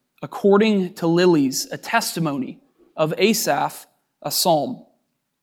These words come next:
Give ear, O shepherd of Israel, you who lead Joseph like a flock, you who are enthroned upon the cherubim,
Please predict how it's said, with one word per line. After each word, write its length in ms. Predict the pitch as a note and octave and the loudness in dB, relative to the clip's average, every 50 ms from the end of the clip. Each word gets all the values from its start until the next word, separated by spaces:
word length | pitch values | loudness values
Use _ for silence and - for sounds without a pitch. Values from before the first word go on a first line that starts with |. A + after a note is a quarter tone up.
| _ _ _ _ _ _ _ _ _ _ _ _ _ _ _ _ _ _ _ _ _ - | _ _ _ _ _ _ _ _ _ _ _ _ _ _ _ _ _ _ _ _ _ 0
Give 240 | D#3+ A3 B3 G3 G3+ | 2 2 4 2 2
ear, 400 | - A3+ B3 C4 B3 A#3 G#3+ G3+ - | 2 4 4 6 6 4 4 4 4
O 140 | F#3+ F#3+ F3+ | 2 0 0
shepherd 560 | - - - - G3+ F#3+ - G3 F#3+ F3+ F3 | 0 -2 -2 0 0 0 2 2 2 2 2
of 140 | D#3+ D#3+ D#3+ | 0 -2 -4
Israel, 520 | D3+ D3 D#3 D#3+ D#3 D#3+ E3 F3 G3 - _ _ _ _ _ _ _ _ _ | -4 -6 -6 -6 -6 -4 -4 -6 -8 -12 _ _ _ _ _ _ _ _ _
you 280 | - F3 G3+ A#3 B3 G3+ | -2 0 2 4 4 4
who 160 | G3+ A#3 G#3+ | 4 2 2
lead 340 | G3+ F#3+ G3+ G#3+ A3 F#3+ D#3+ | 2 0 2 2 2 0 0
Joseph 560 | C#3 E3 F3 F#3 F#3+ F3+ - G3 E3 - - | 0 0 0 0 0 0 -2 -6 -8 -4 -2
like 180 | F3 E3 D3+ E3+ | -2 -2 -2 -4
a 60 | D3 | -10
flock, 480 | - - D#3 E3 - C#3 - - _ _ _ _ _ _ _ _ _ _ - | -10 -8 -8 -6 -6 -8 -10 -14 _ _ _ _ _ _ _ _ _ _ -4
you 300 | E3+ F#3 A3 C#4 C#4 A#3 | 0 2 4 4 4 4
who 180 | A3+ C4+ A#3+ A3 | 4 2 2 2
are 120 | G#3+ G3+ | 2 2
enthroned 720 | F#3+ F3 D#3+ - - - - G#3 A3 A#3 B3+ C4+ C4 B3+ | 0 -2 -4 -6 -10 -6 -4 -2 0 2 2 4 4 4
upon 300 | A3+ - - G3+ G#3+ G#3 | 4 2 0 0 0 0
the 80 | G3+ F#3 | -2 -4
cherubim, 640 | - - - E3 F3 F3 D#3+ D#3 D3+ C#3+ C#3 C#3 | -6 -8 -6 -4 -2 -2 -2 -4 -6 -8 -10 -10